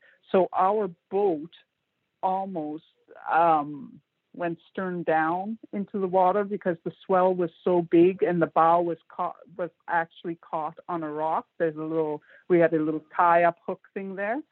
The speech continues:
And my so-, I just looked on there, and my son, I don't know how old he would have been, maybe ten. And he's just looking up at me 'cause I'm looking down at them.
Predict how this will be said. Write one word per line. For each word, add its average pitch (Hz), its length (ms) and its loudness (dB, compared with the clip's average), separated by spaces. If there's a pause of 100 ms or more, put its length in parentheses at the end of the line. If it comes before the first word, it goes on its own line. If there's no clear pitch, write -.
(1500)
And 180 420 -6
my 170 300 -2 (200)
so-, 196 180 -2
I 180 280 2
just 180 340 -8
looked 185 340 -8
on 180 300 -4
there, 180 460 -4
and 175 200 -2
my 160 220 0 (120)
son, 180 580 4 (360)
I 175 160 4
don't 190 200 -2
know 170 180 -2
how 175 440 0
old 180 380 -2
he 190 140 -2
would 180 160 0
have 175 120 -6
been, 180 240 2
maybe 170 360 2 (100)
ten. 180 480 2 (420)
And 175 220 4
he's 180 160 6 (180)
just 175 200 6 (100)
looking 202 600 8 (140)
up 196 220 2
at 196 200 0
me 165 180 -2
'cause 180 180 -6
I'm 190 300 0
looking 190 380 0
down 175 440 0
at 156 160 -4
them. 156 380 0